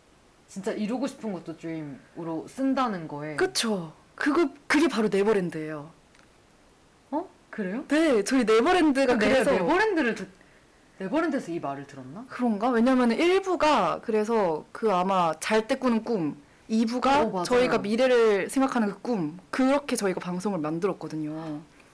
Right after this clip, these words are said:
Speaker 1: 아니, 근데 이건 달러구트에서 들은 것 같아서 이게 더 뭔가 소름이
Speaker 2: 그래요?
Speaker 1: 돋는데요?
Speaker 2: 이것도 소름 돋는 매치.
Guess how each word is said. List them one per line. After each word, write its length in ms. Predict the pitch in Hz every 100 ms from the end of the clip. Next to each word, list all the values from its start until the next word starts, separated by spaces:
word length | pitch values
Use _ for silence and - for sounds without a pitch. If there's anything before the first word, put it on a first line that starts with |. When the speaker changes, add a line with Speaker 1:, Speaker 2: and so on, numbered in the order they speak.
| - -
Speaker 1:
아니, 200 | 262 240
근데 220 | 226 208 196
이건 140 | 185
달러구트에서 560 | 156 170 208 233 185 -
들은 160 | 165
것 140 | 165 156
같아서 280 | 160 170 -
이게 120 | 196
더 100 | 170
뭔가 520 | 180 175 151 156 165
소름이 300 | 165 277 262
Speaker 2:
그래요? 280 | 196 220 226
Speaker 1:
돋는데요? 300 | 427 - - - - -
Speaker 2:
이것도 260 | 277 339 330
소름 320 | - 403 453
돋는 480 | 554 523 494 370 427
매치. 280 | - -